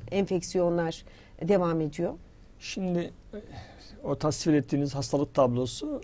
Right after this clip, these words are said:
Speaker 2: söylenenden daha, e, radikal ilerliyor. E, üstüne çokça vakada ishal ekleniyor.
Speaker 1: Evet.
Speaker 2: Ve, e, son derece de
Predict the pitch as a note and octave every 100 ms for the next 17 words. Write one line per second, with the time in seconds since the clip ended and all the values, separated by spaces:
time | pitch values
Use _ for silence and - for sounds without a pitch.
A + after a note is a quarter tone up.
0 | - - - - C3+ C3 C3 C3+ C3+ A3+
1 | G#3+ - - - C3 D3+ D#3+ C3+ A#2 A#2
2 | A2 - A2+ A2 G#2+ G#2 A2 A#2 B2 -
3 | C3 A#2+ A2 G#2+ G#2+ D3 A#3 - - -
4 | - - - - A#2+ A#2+ A2+ G3+ - E3
5 | C#3 - - - - - - - D#3+ -
6 | - B2+ C#3 B2+ C3 - A#2 C#3+ A#3+ -
7 | - - - - - - - - E3 D3+
8 | B2 A#2 G2 G#2+ D3 G#3+ - - - F3+
9 | E3 - C3+ C3 B2+ - - - A#2 A#2
10 | - F3 E3 C#3+ B2+ B2 A#2+ C3+